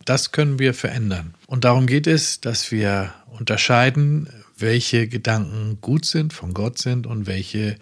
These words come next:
böse sind und schlecht sind für uns. Und darum geht es, dass wir uns heute darauf mal fokussieren. Das werden wahrscheinlich zwei Teile oder drei, ich weiß es noch nicht. Wir fangen heute einfach mal an und gucken mal, was Bruder Branham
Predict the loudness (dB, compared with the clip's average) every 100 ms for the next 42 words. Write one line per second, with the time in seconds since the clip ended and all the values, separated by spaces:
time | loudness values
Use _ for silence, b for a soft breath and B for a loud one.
0 | 0 4 4 2 -2 -2 -2 -4 0 0
1 | 0 -4 -8 -8 -10 -10 -10 -10 -4 -4
2 | -4 _ -2 2 2 2 2 2 2 0
3 | -2 -2 -2 -2 -2 -2 -4 -12 -12 -8
4 | -8 -6 -6 -6 -6 -4 -2 -2 -2 0
5 | 0 -2 -4 -2 -2 2 6 6 4 2
6 | 2 2 -2 -2 -2 -4 -6 -4 -2 -2
7 | 0 0 2 2 -2 -6 -8 -2 0 -2
8 | -2 -2 0 0 0 0 2 0 -2 0
9 | 2 4 2 2 0 -2 -4 -2 -2 0
10 | 0 0 -2 0 2 2 0 2 2 4
11 | 4 4 2 0 0 0 -2 -2 -2 0
12 | 0 2 4 6 6 6